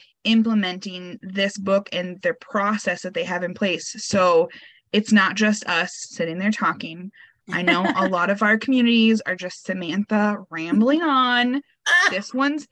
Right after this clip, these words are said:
Speaker 1: this one's more Libby and all the great things she's bringing to this group.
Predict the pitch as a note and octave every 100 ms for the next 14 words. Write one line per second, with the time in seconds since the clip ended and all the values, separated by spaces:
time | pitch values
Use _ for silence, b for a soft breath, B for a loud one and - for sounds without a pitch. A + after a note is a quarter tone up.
0 | _ - A3+ A3 C#4 C#4+ D4+ F4 G4+ D#4
1 | C#4 C4+ C4+ A#3 A#3 B3 C4 B3+ D4+ D#4+
2 | - F4 D#4 B3+ A#3+ A3 G#3 G#3+ - -
3 | D#4+